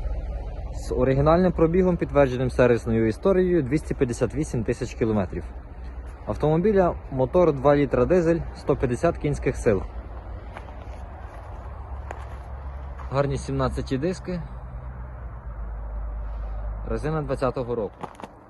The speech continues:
Кузов універсал, гарний чорний колір. Металік.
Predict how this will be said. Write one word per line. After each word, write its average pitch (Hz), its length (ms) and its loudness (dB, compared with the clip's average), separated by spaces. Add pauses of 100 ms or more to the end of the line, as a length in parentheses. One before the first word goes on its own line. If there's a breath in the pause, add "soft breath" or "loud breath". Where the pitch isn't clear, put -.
(920)
Кузов 139 300 2
універсал, 123 580 2
гарний 139 400 2
чорний 117 360 4
колір. 180 400 0 (1080)
Металік. 135 460 0